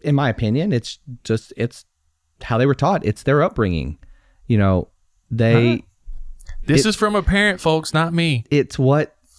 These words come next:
Speaker 1: has been ingrained in them, you know? Um, like you said, you know, um, they were given this, they were given that, they were taught this, they were taught that. So it's not that they're not good people.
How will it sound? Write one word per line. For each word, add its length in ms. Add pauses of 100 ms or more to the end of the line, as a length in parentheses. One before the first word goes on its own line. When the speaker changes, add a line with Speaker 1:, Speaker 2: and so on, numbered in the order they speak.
(220)
Speaker 1:
has 220
been 160
ingrained 440
in 140
them, 360
you 140
know? 320 (120)
Um, 640 (400)
like 220
you 40
said, 340
you 80
know, 280 (840)
um, 500 (260)
they 200
were 100
given 240
this, 240
they 120
were 80
given 260
that, 260
they 100
were 120
taught 260
this, 200
they 100
were 100
taught 240
that. 360 (200)
So 500
it's 220
not 300
that 380
they're 180
not 200
good 240
people. 560